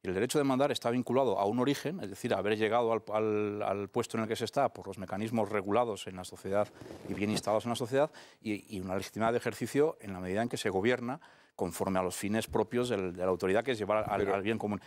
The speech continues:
Speaker 2: pero
Speaker 1: Eso
Speaker 2: ¿quién lo
Speaker 1: exige,
Speaker 2: decide?
Speaker 1: claro, es que sí, exige una objetivación, pero también la ejemplaridad moral de la que hablábamos al
Speaker 2: Sí, sí,
Speaker 1: principio.
Speaker 2: sí, no, claro.
Speaker 1: Eh, la ejemplaridad moral
Speaker 2: Claro.
Speaker 1: exige una objetividad del bien y del mal,
Speaker 2: Ujú,
Speaker 1: porque
Speaker 2: ujú.
Speaker 1: si no, ¿quién es moralmente ejemplar? ¿Por qué va a ser más moralmente ejemplar,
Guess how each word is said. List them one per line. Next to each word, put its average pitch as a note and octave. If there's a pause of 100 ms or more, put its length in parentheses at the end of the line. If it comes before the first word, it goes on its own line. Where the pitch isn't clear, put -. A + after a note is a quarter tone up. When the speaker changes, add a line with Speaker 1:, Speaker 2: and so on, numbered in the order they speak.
Speaker 2:
pero G#2+
Speaker 1:
Eso -
Speaker 2:
¿quién C#3+
lo C#3+
Speaker 1:
exige, D3
Speaker 2:
decide? E2+
Speaker 1:
claro, D3
es G#2+
que B2+
sí, -
exige C#3+
una D3
objetivación, D3+
pero A#2+
también A2+
la E3
ejemplaridad G#2+
moral G2+
de F#2+
la F#2+
que F#2
hablábamos F#2+
al F#2+
Speaker 2:
Sí, F#2
sí, - (200)
Speaker 1:
principio. D3+
Speaker 2:
sí, A2
no, C3
claro. D3
Speaker 1:
Eh, -
la A#2+
ejemplaridad B2
moral D3+
Speaker 2:
Claro. -
Speaker 1:
exige -
una A#2+
objetividad A#2
del G2
bien A2
y G2+
del F2+
mal, B2
Speaker 2:
Ujú, F#3 (180)
Speaker 1:
porque -
Speaker 2:
ujú. F2+
Speaker 1:
si G2
no, B2
¿quién B2+
es A2+
moralmente G#2
ejemplar? G2
¿Por F#2+
qué A#2
va A#2+
a A#2
ser A2+ (260)
más A2
moralmente A2+
ejemplar, A2